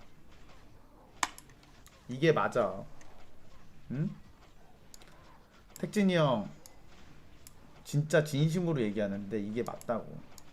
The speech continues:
우리가 하려고 했었던 그 시스템 그대로 복구를 해주든가, 어? 그 시스템을 갖다가 그 시스템을 하려고 우리가 결제를 한 거지.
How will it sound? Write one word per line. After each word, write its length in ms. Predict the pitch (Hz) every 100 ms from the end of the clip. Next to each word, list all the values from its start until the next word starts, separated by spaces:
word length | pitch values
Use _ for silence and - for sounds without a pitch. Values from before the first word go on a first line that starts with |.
| - - - - -
우리가 320 | 117 175 165
하려고 420 | 151 214 233 208
했었던 960 | 170 160 156 131 120 120 117 110 104 98 - - - - - - - - - - - - - - - - -
그 140 | 151
시스템 500 | 156 202 196 175 147
그대로 460 | - 135 185 175 147
복구를 440 | - - 160 139 147
해주든가, 880 | 190 160 117 101 95 107 107 95 - -
어? 240 | 139 226 - - - - - - - -
그 160 | 170
시스템을 500 | 196 240 226 226 214
갖다가 520 | 151 131 165 151 143 131
그 140 | 143
시스템을 460 | 151 220 214 180 151
하려고 600 | 165 262 254 226 180 160
우리가 320 | 117 123 123
결제를 380 | 110 110 123 117
한 100 | 147
거지. 580 | 139 104 95 98 98